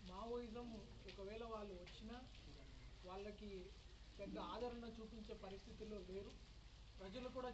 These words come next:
చైతన్యపడి, "మీ వల్ల మా ప్రాంతానికి ఏమొచ్చింది? గాలికొండ రోడ్డు వేస్తే బాక్సైట్ తవ్వుకొని వెళ్ళిపోతున్నారు" అన్నారు. ఇప్పటివరకు అక్కడ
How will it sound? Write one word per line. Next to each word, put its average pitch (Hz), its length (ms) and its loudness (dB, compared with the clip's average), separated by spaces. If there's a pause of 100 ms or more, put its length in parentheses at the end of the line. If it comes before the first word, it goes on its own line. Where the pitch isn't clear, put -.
చైతన్యపడి, 220 680 0 (680)
"మీ 226 120 2
వల్ల 226 220 6
మా 233 180 4
ప్రాంతానికి 214 580 2
ఏమొచ్చింది? 196 580 0 (1000)
గాలికొండ 226 440 2 (600)
రోడ్డు 220 280 4
వేస్తే 220 380 2
బాక్సైట్ 208 460 0
తవ్వుకొని 202 320 0
వెళ్ళిపోతున్నారు" 190 580 -2
అన్నారు. 165 260 -4
ఇప్పటివరకు 196 520 0
అక్కడ 185 280 0